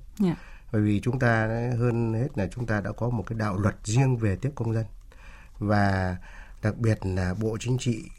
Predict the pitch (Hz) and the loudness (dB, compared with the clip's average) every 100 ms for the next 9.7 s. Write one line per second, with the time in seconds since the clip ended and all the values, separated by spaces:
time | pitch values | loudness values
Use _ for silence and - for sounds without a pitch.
0 | 117 98 92 85 82 - 95 123 123 123 | -6 -2 0 -2 -4 -4 -2 -2 -2 -2
1 | 120 113 107 98 95 92 92 - - - | -2 -4 -4 -4 -4 -6 -8 -12 -8 -4
2 | 90 - 117 - 123 120 110 107 113 110 | -2 -2 -2 -2 -2 0 0 0 0 0
3 | 104 - - - 110 92 98 101 107 98 | -6 -14 -16 -2 0 0 0 0 0 -2
4 | 87 104 107 101 90 101 113 151 92 92 | -2 -4 -4 -2 -2 -2 -2 -2 -2 -2
5 | 101 - 127 107 110 101 95 - - - | -4 -4 -6 -6 -2 -4 -4 -12 -18 -16
6 | - - - - 147 139 127 123 123 127 | -16 -18 -18 -6 -4 4 4 4 2 0
7 | 107 123 120 131 143 - 123 127 131 123 | -2 0 0 0 0 -2 -4 0 2 4
8 | 120 101 101 98 95 101 110 - - - | 2 0 -2 0 0 4 4 2 -8 -6
9 | 90 104 95 147 160 127 95 | -4 -4 -2 -4 0 -2 -2